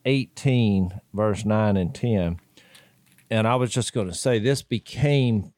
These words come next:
my ministry motive. But it says, "One night the Lord spoke to Paul in a vision, 'Do not be afraid. Keep on speaking. Do not be silent. For I am with you, and no one is going to attack and harm you.'"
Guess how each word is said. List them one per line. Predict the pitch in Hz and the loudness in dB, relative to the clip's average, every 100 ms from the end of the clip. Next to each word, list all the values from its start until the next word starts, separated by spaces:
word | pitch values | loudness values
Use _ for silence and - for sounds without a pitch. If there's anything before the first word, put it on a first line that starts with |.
| _ _ - - | _ _ -20 -6
my | 110 120 120 | 0 2 2
ministry | 98 113 127 113 - - 107 98 87 - - - | 2 2 2 0 -2 -2 0 0 -2 -8 -16 -4
motive. | 90 104 117 92 82 - - _ _ _ _ - _ _ _ _ _ _ - | 0 2 2 0 -2 -6 -16 _ _ _ _ -20 _ _ _ _ _ _ -4
But | 113 110 | -2 -2
it | 107 110 | -4 -6
says, | - 143 135 107 | 0 2 2 2
"One | 135 156 | 2 2
night | 143 135 98 | 2 2 0
the | 104 | 0
Lord | 120 135 110 | 2 2 0
spoke | - 131 - | -2 -2 -2
to | |
Paul | - 120 | -2 0
in | 107 | 0
a | |
vision, | 95 120 135 107 92 | 0 0 2 0 0
'Do | 127 139 | 0 0
not | 156 117 | 2 -2
be | 90 110 | -2 -2
afraid. | 82 - 131 131 90 87 - _ _ | -2 -4 -2 0 -2 -4 -10 _ _
Keep | - 143 143 143 | -8 -6 -2 0
on | 123 107 | 0 -2
speaking. | - - 143 135 107 95 | -6 -6 -6 -4 -4 -2
Do | 90 107 | -2 -2
not | 117 117 | 0 -2
be | 92 | -4
silent. | - 123 131 113 92 _ _ _ _ _ | -6 -2 0 0 -2 _ _ _ _ _
For | 113 | -2
I | 113 143 | 2 2
am | 127 107 | 2 2
with | 139 175 - | 2 0 -2
you, | 107 92 90 104 104 _ _ - | -2 -2 -2 -8 -14 _ _ -4
and | 104 104 | 0 2
no | 123 | 2
one | 160 165 | 2 0
is | 123 | 0
going | 127 139 127 - | 0 0 0 -2
to | - 117 104 | -6 -2 0
attack | 95 - 135 131 - | -2 -2 0 0 -2
and | - 87 | -8 -8
harm | - 147 160 131 | -4 -2 0 2
you.'" | 90 80 | 0 -2